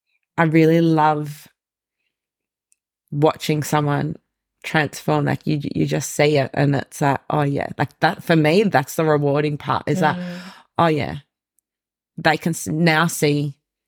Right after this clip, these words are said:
Speaker 2: Yeah.
Speaker 1: what I s-, what I s-, could see from the
Speaker 2: Yeah,
Speaker 1: beginning.
Speaker 2: yeah.
Speaker 1: But, you know, it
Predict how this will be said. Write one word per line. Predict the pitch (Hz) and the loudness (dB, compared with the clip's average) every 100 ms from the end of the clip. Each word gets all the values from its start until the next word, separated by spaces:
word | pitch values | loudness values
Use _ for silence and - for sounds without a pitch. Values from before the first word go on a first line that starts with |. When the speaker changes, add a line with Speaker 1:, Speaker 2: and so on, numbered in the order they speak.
| _ - | _ -8
Speaker 2:
Yeah. | 185 - _ _ | -8 -8 _ _
Speaker 1:
what | 156 170 - | -2 0 2
I | 147 | -2
s-, | 139 - | -2 -2
what | 156 | 0
I | 147 | 0
s-, | 147 - - | -4 -10 -10
could | - - | -10 -8
see | 139 | -8
from | - 143 | -6 -4
the | |
Speaker 2:
Yeah, | 190 160 | -2 -2
Speaker 1:
beginning. | - 175 220 | -2 -2 0
Speaker 2:
yeah. | 202 | 2
Speaker 1:
But, | 165 - - | 2 0 -2
you | 143 | 0
know, | 151 | 0
it | - | -4